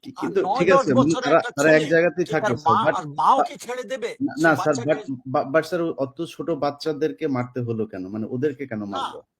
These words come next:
Speaker 2: এটা কেন, সেটা আমি প-, পরে আসতেছি।
Speaker 1: হুম।
Speaker 2: কাহিনীতে বলা হয়েছে তাকে মারছে ওখান থেকে নিয়ে, ওর পয়েন্ট ব্ল্যাঙ্কে নাকি মারা হয়েছে, এগুলা কাহিনী বানানো হয়েছে। অত আমি জানি না, আমি ওখানে ছিলাম না, যাতে
Speaker 1: হুম।
Speaker 2: আমার মনে হলো যে এগুলা কাহিনী বানানো হয়েছে। তারপরে সবাই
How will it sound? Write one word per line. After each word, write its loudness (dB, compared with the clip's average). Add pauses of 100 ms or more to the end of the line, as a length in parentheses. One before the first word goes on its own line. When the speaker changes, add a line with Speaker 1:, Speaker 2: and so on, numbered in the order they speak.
Speaker 2:
এটা -16
কেন, -18 (200)
সেটা -14
আমি -20
প-, -16 (160)
পরে -8
আসতেছি। -12 (360)
Speaker 1:
হুম। -18 (160)
Speaker 2:
কাহিনীতে -6
বলা -2
হয়েছে -4
তাকে -8
মারছে -6
ওখান -10
থেকে -14
নিয়ে, -18
ওর -16 (500)
পয়েন্ট 0
ব্ল্যাঙ্কে -20
নাকি -20
মারা -20
হয়েছে, -18
এগুলা -14
কাহিনী -20
বানানো -20
হয়েছে। -14
অত -4
আমি 0
জানি -8
না, -10
আমি -10
ওখানে -10
ছিলাম -2
না, -14 (300)
যাতে -4
Speaker 1:
হুম। -6
Speaker 2:
আমার -8 (340)
মনে 0
হলো -4
যে -16
এগুলা -14
কাহিনী -10
বানানো -16
হয়েছে। -10 (340)
তারপরে -4
সবাই -2